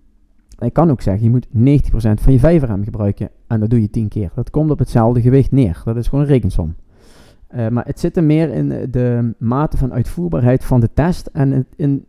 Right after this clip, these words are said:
de mogelijkheid van herhaling van de test. Ik wil twee keer hetzelfde testen. Ehm, en veilig. Ik heb er niks aan dat ik met iemand een één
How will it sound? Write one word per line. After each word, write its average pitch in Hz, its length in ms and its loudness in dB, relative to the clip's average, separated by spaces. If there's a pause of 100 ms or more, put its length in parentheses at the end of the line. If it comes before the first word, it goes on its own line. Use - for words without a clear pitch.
(140)
de 123 460 -2
mogelijkheid 143 640 -4
van 131 160 0
herhaling 127 640 0
van 120 220 2
de 113 100 2
test. - 420 -2 (280)
Ik - 100 -6
wil 147 120 6
twee 165 200 4
keer 151 100 -2
hetzelfde 131 340 4
testen. 143 440 0 (840)
Ehm, 127 460 -4 (260)
en 147 180 4
veilig. 131 460 2 (340)
Ik 127 120 -2
heb 156 160 0
er 147 80 4
niks 151 260 4
aan 123 120 4
dat 131 100 4
ik 143 60 0
met 131 120 2
iemand 131 220 4
een 123 80 4
één 147 160 4